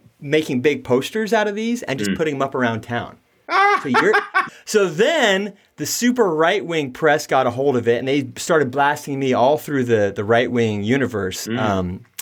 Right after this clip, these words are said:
Speaker 1: Stephen Bannon has this little thing.
Speaker 2: Oh, man.
Speaker 1: So I was, like, the enemy of the right, like, Todd Brilliant posted blah, blah, blah, blah, blah. Uh, like, they were shocked that I would dare take their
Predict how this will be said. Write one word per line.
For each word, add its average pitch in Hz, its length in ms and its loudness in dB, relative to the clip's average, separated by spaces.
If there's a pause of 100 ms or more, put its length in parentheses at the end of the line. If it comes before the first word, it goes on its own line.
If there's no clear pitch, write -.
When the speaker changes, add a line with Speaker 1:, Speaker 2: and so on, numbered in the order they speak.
Speaker 1:
Stephen 131 640 0 (180)
Bannon 131 440 0
has 123 180 -2
this 123 160 -6
little 120 380 2 (480)
thing. 143 360 0 (300)
Speaker 2:
Oh, 165 200 -8
man. 71 160 -12
Speaker 1:
So 151 120 0
I 147 180 2
was, 180 240 0
like, 131 400 2 (160)
the 127 280 -4
enemy 143 520 2
of 117 200 0
the 113 100 2
right, 107 420 0
like, 101 180 -10
Todd 170 280 -2
Brilliant 156 420 2
posted 156 360 0
blah, 147 120 2
blah, 143 120 -4
blah, 143 160 -2
blah, 139 100 -4
blah. 139 340 0 (720)
Uh, 143 120 0 (160)
like, 180 220 2
they 196 120 6
were 196 100 0
shocked - 720 -10 (340)
that 139 120 -2
I 151 160 2
would 156 200 2
dare 170 260 2
take 139 400 -2
their 156 440 2